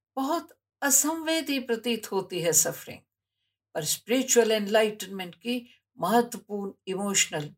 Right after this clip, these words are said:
guide है, जिसके दिखाए रास्ते में अपने भ्रमात्मक स्व से selflessness यानी स्वार्थ रहित स्व में पहुंचा जा सकता है। जब हम suffering के कारणों को ढूंढने में जुटते हैं, इसकी वास्तविक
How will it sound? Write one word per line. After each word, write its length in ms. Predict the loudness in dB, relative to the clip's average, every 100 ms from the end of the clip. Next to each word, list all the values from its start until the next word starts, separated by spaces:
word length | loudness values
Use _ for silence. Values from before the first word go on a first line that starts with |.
| -2
guide 400 | 2 2 0 -6
है, 280 | -12 -14 _ _ _ _ _ _
जिसके 300 | 0 0 0
दिखाए 480 | -6 -8 -4 0 0
रास्ते 480 | 2 2 0 2 2
में 260 | 2 -4 -8 -20 -20 _
अपने 300 | -6 -2 -2
भ्रमात्मक 880 | -2 2 4 6 4 0 -4 -6 0
स्व 340 | 2 4 4 4
से 380 | 4 0 -4 _ _ _
selflessness 1200 | 4 6 8 4 0 2 4 4 4 4 4 2 -2 _ _
यानी 200 | -2 2
स्वार्थ 600 | 4 4 6 6 6 6
रहित 280 | 6 6 6
स्व 320 | 4 4 2
में 180 | 0 -4
पहुंचा 400 | -6 -8 -2 0
जा 320 | 0 0 0
सकता 440 | 0 -2 -4 _ -14
है। 220 | -14 _ _ _ _ _ _ _ _ -4
जब 200 | -4 -2
हम 120 | -2
suffering 580 | 0 0 -2 -4 -8 -10
के 120 | -10
कारणों 500 | -6 0 2 2 -4
को 120 | -4 -4
ढूंढने 460 | -4 -4 -4 -4
में 160 | -4 -4
जुटते 380 | -4 -4 -2 -2
हैं, 320 | -2 -6 -10 _ _ _ _ 0
इसकी 260 | 2 2
वास्तविक 720 | -2 4 4 4 2 -2 -10